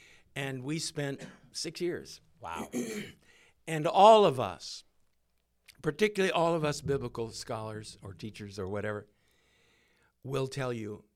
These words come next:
Speaker 1: that was the high point of our professional lives.
Speaker 2: Wow.
Speaker 1: To sit around a table for eight hours discussing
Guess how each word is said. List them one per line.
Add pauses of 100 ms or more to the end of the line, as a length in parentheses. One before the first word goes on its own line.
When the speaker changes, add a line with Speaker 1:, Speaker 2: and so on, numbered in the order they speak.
(520)
Speaker 1:
that
was
the
high
point
of
our
professional
lives.
Speaker 2:
Wow. (460)
Speaker 1:
To
sit
around
a
table
for
eight
hours (360)
discussing